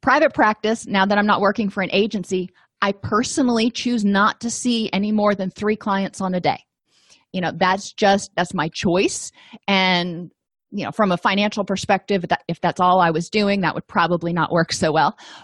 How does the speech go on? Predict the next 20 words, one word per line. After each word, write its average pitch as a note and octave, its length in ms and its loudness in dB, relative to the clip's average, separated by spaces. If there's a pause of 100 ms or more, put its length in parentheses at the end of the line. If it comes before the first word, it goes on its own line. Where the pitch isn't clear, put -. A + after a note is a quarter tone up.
But G3 400 2 (480)
I G#3+ 140 0
choose A#3 520 -2
to G3 640 -2 (300)
not G3+ 340 2
see A3 160 -2
any G#3 140 0
more F#3+ 180 2
than F3+ 140 -6
three F#3+ 160 -2
clients F3+ 420 -4
a F#3+ 40 -10
day F#3 280 2
because F#3+ 800 0 (800)
I G#3+ 160 2
feel E3+ 580 -2 (220)
like F#3+ 220 0
after G3 260 -2
three G3+ 360 0
hours E3+ 560 2